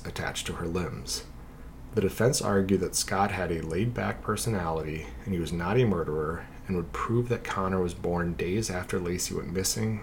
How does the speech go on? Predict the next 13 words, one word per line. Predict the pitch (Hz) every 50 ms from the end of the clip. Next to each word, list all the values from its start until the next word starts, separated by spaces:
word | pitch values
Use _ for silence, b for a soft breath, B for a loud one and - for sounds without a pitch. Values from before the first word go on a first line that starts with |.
| - -
and | - 92
during | 85 87 87 90 87
a | 80
time | - - - 92 92 92 92
when | 85 -
Scott | - - - 95 92 - - -
could | - - 95
not | 85 85 87
have | 90 - -
killed | - 90 85 80 78 78
Lacey | 80 76 - - - 85
or | 82
Connor. | - - - 50 50 - - - - -